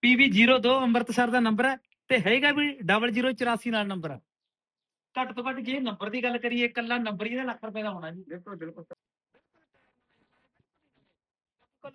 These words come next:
Speaker 1: ਮਿਲਾ ਕੇ ਨਾ ਸਾਰੀ ਗੱਡੀ ਨਵੀਂ ਆ ਬਈ, ਚਾਰੇ ਪਾਸੇ ਨਵੀਆਂ ਗੱਡੀਆਂ ਨੂੰ ਮਾਤ ਪਾਉਂਦੀ ਹੈ। ਸਤਿ ਸ੍ਰੀ ਅਕਾਲ ਦੋਸਤੋ, ਕੀ ਹਾਲ ਚਾਲ ਨੇ?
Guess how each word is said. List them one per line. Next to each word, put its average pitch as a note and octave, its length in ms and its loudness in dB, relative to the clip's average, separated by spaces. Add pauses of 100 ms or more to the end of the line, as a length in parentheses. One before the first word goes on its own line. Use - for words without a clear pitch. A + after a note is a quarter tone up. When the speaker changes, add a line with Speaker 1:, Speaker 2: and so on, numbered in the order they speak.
Speaker 1:
ਮਿਲਾ C#4 180 -20
ਕੇ D#4+ 80 -20
ਨਾ F4 80 -20
ਸਾਰੀ D#4+ 220 -18
ਗੱਡੀ A3+ 240 -10
ਨਵੀਂ A#3 220 -8
ਆ G#3 40 -10
ਬਈ, A3+ 100 -12
ਚਾਰੇ A#3+ 240 -8
ਪਾਸੇ A3+ 160 -14 (680)
ਨਵੀਆਂ G3 320 4
ਗੱਡੀਆਂ G3+ 240 4
ਨੂੰ G#3+ 100 2
ਮਾਤ F#3+ 260 0
ਪਾਉਂਦੀ F#3+ 320 -4
ਹੈ। A3 100 -8 (4000)
ਸਤਿ A#3 180 10
ਸ੍ਰੀ C#4+ 180 10
ਅਕਾਲ D4+ 160 12
ਦੋਸਤੋ, D4 380 8
ਕੀ C#4 220 8
ਹਾਲ B3 160 12
ਚਾਲ A3+ 300 8
ਨੇ? F3+ 160 0